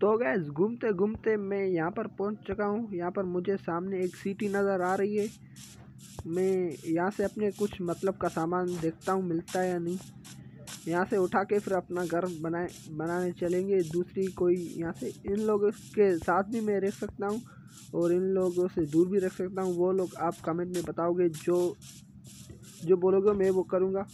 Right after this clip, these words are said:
आप लोग बोलोगे तो इसके साथ रहो, इसके साथ रहूँगा, और बोलोगे अलग रहो, अलग रहूँगा।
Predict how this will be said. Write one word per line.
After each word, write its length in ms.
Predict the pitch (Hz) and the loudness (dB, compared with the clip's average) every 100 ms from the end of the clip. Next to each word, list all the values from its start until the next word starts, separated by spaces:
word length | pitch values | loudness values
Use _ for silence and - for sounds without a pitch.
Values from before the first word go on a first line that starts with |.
| - - - - - | -16 -16 -16 -16 -6
आप 140 | 175 175 | -4 0
लोग 120 | 175 156 160 | 0 -2 2
बोलोगे 340 | 180 185 180 | 4 6 4
तो 120 | 180 | 2
इसके 260 | 170 - 175 | 0 0 -2
साथ 380 | - 175 180 180 | 0 0 0 0
रहो, 100 | 165 | -2
इसके 200 | - 160 | 0 -2
साथ 340 | 175 180 180 | 0 0 0
रहूँगा, 280 | 196 196 190 | -2 0 2
और 300 | 180 175 160 - 160 | 2 2 0 -6 0
बोलोगे 320 | 170 185 185 | 2 4 2
अलग 340 | 156 170 190 185 | 2 2 4 2
रहो, 200 | 175 147 | 0 -2
अलग 300 | 147 170 196 | -2 0 0
रहूँगा। 340 | 196 190 | 0 -2